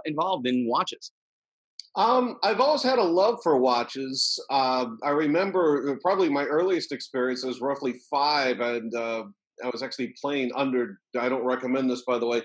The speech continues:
Speaker 1: <laughs>
Speaker 2: playing underneath an, a Y M C A, and I found a watch in the dirt, and, uh, ended up finding out much later it was a mechanical watch, and I was, I've lost it a long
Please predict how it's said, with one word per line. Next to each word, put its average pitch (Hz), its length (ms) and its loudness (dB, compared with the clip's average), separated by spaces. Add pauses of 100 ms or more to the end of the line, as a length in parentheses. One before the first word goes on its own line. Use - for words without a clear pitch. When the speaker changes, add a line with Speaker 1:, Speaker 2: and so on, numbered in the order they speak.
(140)
Speaker 1:
<laughs> - 200 -12
Speaker 2:
playing 139 280 0
underneath 147 840 0 (180)
an, 120 320 -2
a 117 160 0
Y 127 320 -2
M 120 180 -2
C 117 320 -6
A, 107 400 -2 (540)
and 117 140 0
I 117 160 -2 (120)
found 131 360 0
a 120 40 4
watch 120 440 -2
in 113 140 -4
the 101 120 -8 (100)
dirt, 117 360 -2 (800)
and, 113 500 -2
uh, 107 300 0 (240)
ended 127 220 0
up 120 140 -4
finding 120 280 -2
out 113 120 -4
much 117 220 -6
later 127 240 0
it 113 80 -4
was 104 160 -8
a 104 40 -10
mechanical 110 580 -8
watch, 107 380 -2
and 113 100 -6
I 107 80 -6
was, 104 360 -10
I've 98 160 -8
lost 107 360 -4
it 104 80 -6
a 104 40 -6
long 104 260 -4